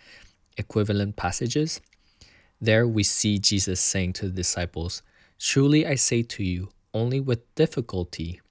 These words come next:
will a rich person enter the kingdom of heaven.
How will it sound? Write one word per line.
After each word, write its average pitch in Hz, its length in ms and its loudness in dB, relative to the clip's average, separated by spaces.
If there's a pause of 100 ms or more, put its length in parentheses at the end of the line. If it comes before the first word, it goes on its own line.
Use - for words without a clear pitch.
(260)
will 104 200 0
a 92 100 0
rich - 380 0
person 107 440 -2 (100)
enter 98 320 -4
the 101 80 -6
kingdom 95 420 -6
of 101 140 -8
heaven. 82 380 -8